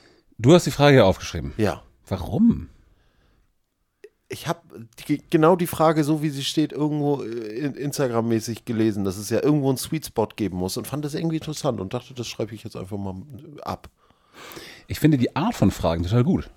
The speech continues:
Speaker 2: Ja, ne?
Speaker 1: Also, äh, du hast irgendein Problem und es muss irgendeinen Sweet Spot geben, ab dem
Speaker 2: Ja,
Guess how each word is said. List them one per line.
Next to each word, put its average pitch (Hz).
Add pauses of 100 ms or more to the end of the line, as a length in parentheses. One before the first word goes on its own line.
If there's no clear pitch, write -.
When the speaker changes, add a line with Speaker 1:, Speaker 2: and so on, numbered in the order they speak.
(160)
Speaker 2:
Ja, 120
ne? 104 (240)
Speaker 1:
Also, 107
äh, 107
du 110
hast 107
irgendein 147
Problem 117 (760)
und 113 (380)
es 92
muss 123
irgendeinen 135
Sweet -
Spot -
geben, 104
ab -
dem 95
Speaker 2:
Ja, 87